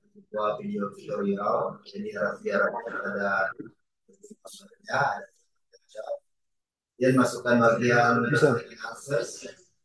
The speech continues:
Speaker 1: sama yang, eh,
Speaker 2: Lembut ya.
Speaker 1: Yang bukan ciri khas, question, atau pertanyaan yang sering ditanyakan, itu diharapkan bisa dimasukkan ke dalam modul. Kemudian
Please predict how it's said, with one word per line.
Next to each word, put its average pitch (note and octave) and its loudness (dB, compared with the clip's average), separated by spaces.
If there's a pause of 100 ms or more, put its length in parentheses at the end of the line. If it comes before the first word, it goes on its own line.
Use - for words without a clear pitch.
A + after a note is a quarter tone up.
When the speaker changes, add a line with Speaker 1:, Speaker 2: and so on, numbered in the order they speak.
(340)
Speaker 1:
sama A#2+ -4
yang, A2+ -2
eh, A2 -6 (280)
Speaker 2:
Lembut C3 -8
ya. A2+ -4
Speaker 1:
Yang A#2 -4
bukan A#2 -6 (100)
ciri A2+ -18
khas, A#2 -4
question, B2+ -16
atau - -14
pertanyaan - -18 (140)
yang A2 -14
sering A2 -16 (480)
ditanyakan, G#3 -14 (120)
itu - -16 (200)
diharapkan G#2+ -10
bisa G#2 -8
dimasukkan G#2 -8
ke - -14
dalam G2 -8
modul. - -8 (440)
Kemudian D#3 -10